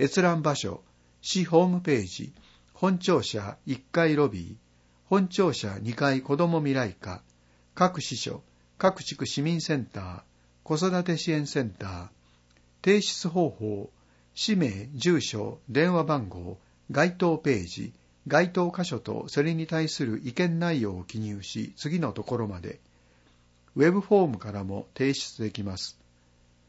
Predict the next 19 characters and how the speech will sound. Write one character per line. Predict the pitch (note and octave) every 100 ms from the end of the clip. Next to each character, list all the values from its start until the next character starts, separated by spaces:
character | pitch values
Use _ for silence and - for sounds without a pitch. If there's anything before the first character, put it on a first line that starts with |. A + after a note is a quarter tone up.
| _ _ -
二 | C#3+
次 | F3+
元 | F#3 F#3 F3+
コ | F3+
ー | B2+
ド | F#2+
が | F2+ F#2 - -
掲 | C3+ B2+
載 | B2+ A2
さ | A#2
れ | G2+
て | G#2
い | F#2+
ま | F2+ F2
す。 | - - _ _ _ _ _ -
提 | F#3
出 | F#3 - -
期 | D#3+ C3
限、 | G2 F2